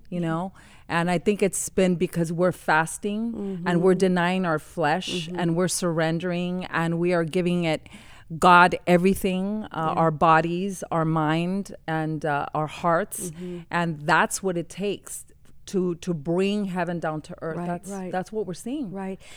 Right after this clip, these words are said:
Speaker 1: Yeah.
Speaker 2: And to usher in his presence. You know, we know
Speaker 1: Yes.
Speaker 2: that the Holy Spirit is always hovering,
Speaker 1: Mm-hmm.
Speaker 2: all the way back from Genesis, when it tells us that the
Speaker 1: Yes.
Speaker 2: Spirit of God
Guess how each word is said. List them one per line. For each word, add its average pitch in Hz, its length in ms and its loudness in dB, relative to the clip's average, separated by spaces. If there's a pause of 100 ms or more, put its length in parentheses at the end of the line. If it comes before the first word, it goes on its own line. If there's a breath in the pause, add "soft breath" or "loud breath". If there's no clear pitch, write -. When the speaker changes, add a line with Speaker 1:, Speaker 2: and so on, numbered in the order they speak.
Speaker 1:
Yeah. 190 80 -10
Speaker 2:
And 202 100 0
to - 140 -2
usher 220 360 0
in 208 140 0
his 190 200 -2
presence. 185 580 -2
You 214 80 -2
know, 208 100 2
we 196 160 0
know 208 300 2
Speaker 1:
Yes. 240 60 0
Speaker 2:
that - 120 -2
the 185 60 -4
Holy 185 240 -2
Spirit 196 360 -4
is 165 120 -6
always 190 400 -2
hovering, 156 480 -4
Speaker 1:
Mm-hmm. 190 380 -6
Speaker 2:
all 185 80 4
the 233 60 6
way 226 80 8
back 190 220 2
from 180 200 0
Genesis, - 540 -2
when 180 80 0
it 175 80 -2
tells 180 300 -4
us 180 160 -2
that 180 120 -4
the - 80 -4
Speaker 1:
Yes. - 40 -6
Speaker 2:
Spirit 190 240 -2
of 180 80 -8
God 170 180 -2